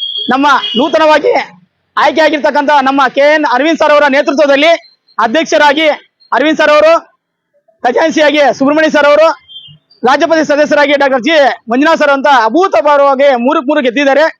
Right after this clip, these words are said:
ಈ ಕ್ರೆಡಿಟ್ ಅನ್ನ ಸಮ ಅರವಿಂದ್ ಸರ್ ಅವ್ರಿಗೆ ಸಲ್ಲುತ್ತೆ. ಯಾಕಪ್ಪ ಅಂದ್ರೆ, ಐದು ವರ್ಷದಿಂದ ಅರವಿಂದ್ ಸರ್ ಅವ್ರ ಬಗ್ಗೆ ಒಂದು ಆಪಾದನೆ ಇತ್ತು. ಏನಂತಪ್ಪ ಅಂದ್ರೆ, ಏನೂ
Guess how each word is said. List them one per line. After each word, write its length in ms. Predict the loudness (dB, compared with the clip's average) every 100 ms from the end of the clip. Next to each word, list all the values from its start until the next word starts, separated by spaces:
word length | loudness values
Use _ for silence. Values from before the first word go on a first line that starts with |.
| _ _ _
ಈ 120 | -6 -2
ಕ್ರೆಡಿಟ್ 280 | -2 0
ಅನ್ನ 140 | 0 0 0
ಸಮ 140 | 0 0 -2 -6 _ _
ಅರವಿಂದ್ 240 | -2 0 0
ಸರ್ 80 | 0
ಅವ್ರಿಗೆ 160 | 0
ಸಲ್ಲುತ್ತೆ. 280 | -2 0 0 -2 -4 -20 _ -2
ಯಾಕಪ್ಪ 340 | 0 0 0
ಅಂದ್ರೆ, 260 | 0 2 2 0 -4 _ _ -4
ಐದು 300 | 0 2 2
ವರ್ಷದಿಂದ 380 | 2 0 0 2 2
ಅರವಿಂದ್ 220 | 2 0
ಸರ್ 100 | 0
ಅವ್ರ 100 | 2
ಬಗ್ಗೆ 180 | 0 0
ಒಂದು 260 | 0 2 2 2 -2 _ _ -2
ಆಪಾದನೆ 380 | 0 0 0 0
ಇತ್ತು. 140 | 0
ಏನಂತಪ್ಪ 420 | 0 0 -2 -2 -2
ಅಂದ್ರೆ, 160 | 0
ಏನೂ 160 | 0